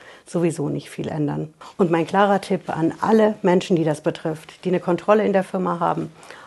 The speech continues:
ob sie ein Einzelgewerbetreibender sind, ein Freiberufler oder eine mittelständische Firma,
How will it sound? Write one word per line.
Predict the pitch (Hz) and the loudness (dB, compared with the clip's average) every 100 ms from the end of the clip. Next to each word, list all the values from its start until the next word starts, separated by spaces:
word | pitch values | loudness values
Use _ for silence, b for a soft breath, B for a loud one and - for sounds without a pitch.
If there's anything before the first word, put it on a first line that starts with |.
| B | B
ob | 202 | -6
sie | - 220 | -2 -2
ein | |
Einzelgewerbetreibender | - 208 208 190 170 165 160 160 156 156 151 | 0 0 2 2 2 0 0 -2 -2 -2 -2
sind, | 160 160 | -4 -2
ein | 185 | -2
Freiberufler | 190 - 208 220 208 202 208 196 - | -2 4 4 4 0 0 0 0 0
oder | 208 196 | 0 2
eine | 180 175 | 0 0
mittelständische | 196 196 - 185 175 175 | 0 -4 -4 -4 -4 -6
Firma, | 165 180 165 165 | -6 -4 -4 -6